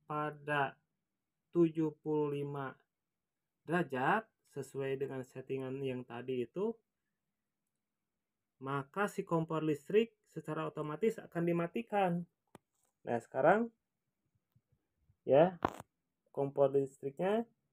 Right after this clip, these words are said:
masih hidup karena suhu belum mencapai tujuh puluh lima derajat.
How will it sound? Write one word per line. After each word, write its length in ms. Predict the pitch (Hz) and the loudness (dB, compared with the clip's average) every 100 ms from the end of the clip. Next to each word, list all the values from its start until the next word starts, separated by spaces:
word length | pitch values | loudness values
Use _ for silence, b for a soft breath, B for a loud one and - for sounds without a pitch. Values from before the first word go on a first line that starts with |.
| _ _ _ _ - - _ | _ _ _ _ -20 -20 _
masih 320 | 139 - 135 135 | -14 -6 2 6
hidup 320 | 139 202 220 - | 8 8 6 -2
karena 320 | - 135 160 - | -10 -6 -6 -6
suhu 320 | 143 147 170 | -6 -4 -6
belum 320 | 139 156 156 | -4 -4 -4
mencapai 480 | 135 123 - 170 190 - _ _ | -10 -12 -8 -8 -8 -14 _ _
tujuh 560 | 147 147 143 143 143 143 - | -8 -6 -8 -8 -6 -6 -6
puluh 360 | 139 135 135 | -4 -2 -2
lima 400 | 127 123 127 143 - 127 | -4 -6 -6 -10 -14 -18
derajat. 480 | 113 107 107 107 | -14 -12 -12 -12